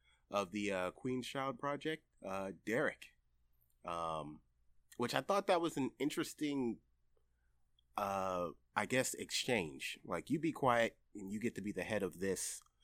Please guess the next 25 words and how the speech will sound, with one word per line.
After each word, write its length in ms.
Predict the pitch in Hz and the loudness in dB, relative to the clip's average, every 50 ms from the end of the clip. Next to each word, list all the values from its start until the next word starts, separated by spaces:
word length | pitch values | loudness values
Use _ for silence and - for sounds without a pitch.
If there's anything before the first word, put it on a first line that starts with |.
| _ _ _ _ _ _ _ _ - | _ _ _ _ _ _ _ _ -4
this 240 | - 101 87 - - | -2 -2 -2 -2 -2
organization, 840 | 85 98 104 92 95 90 85 78 92 98 92 - - 92 76 69 - _ _ _ _ _ _ _ _ _ | 0 0 0 0 0 0 0 0 0 -2 0 0 -2 -4 -4 -6 -8 _ _ _ _ _ _ _ _ _
um, 480 | 92 85 82 82 80 78 73 71 71 - _ _ _ _ _ _ _ - | -2 0 0 0 0 0 -2 -4 -8 -12 _ _ _ _ _ _ _ -2
which 340 | 117 110 107 98 - - - | 2 2 4 4 2 2 2
I, 160 | - 107 101 98 - | 4 4 4 4 2
I 60 | 104 | -2
think 440 | 101 - - 127 117 110 - - - - _ _ _ _ _ _ _ _ _ - | -2 0 0 2 2 2 0 -4 -10 -16 _ _ _ _ _ _ _ _ _ -12
the 220 | 107 - 104 98 | -6 -4 0 2
only 160 | 104 117 120 | 4 4 6
reason 400 | 113 117 117 107 90 101 104 101 85 | 6 6 4 4 2 0 -2 0 0
it 160 | 98 98 - | -2 -2 -2
confuses 520 | - 101 90 - 101 101 85 90 87 78 | -4 -6 -4 -2 -4 -4 -4 -4 -6 -4
me 100 | 92 92 | -2 -2
so 160 | 87 - 92 | -2 -2 -2
much 220 | 85 85 82 - - | -2 -2 -2 -2 -6
is 60 | 82 | -8
'cause 120 | - 85 | -8 -2
I 120 | 80 82 87 | 0 0 2
haven't 280 | - - 104 98 95 | 4 4 4 4 4
been 140 | 87 90 90 | 4 0 -2
paying 460 | 87 98 98 92 90 87 85 82 - - - - - - - _ _ | 0 2 2 2 4 2 0 -2 -6 -10 -16 -20 -20 -20 -20 _ _
that 280 | - 80 92 92 92 - | 0 4 4 4 4 4
close 300 | - 107 92 90 - - | 2 2 2 2 0 -2
of 100 | 82 80 | -4 -6
attention 580 | 80 - - 90 90 90 - - 92 90 90 | -6 -4 -2 -2 -2 -2 -2 -2 -2 -4 -4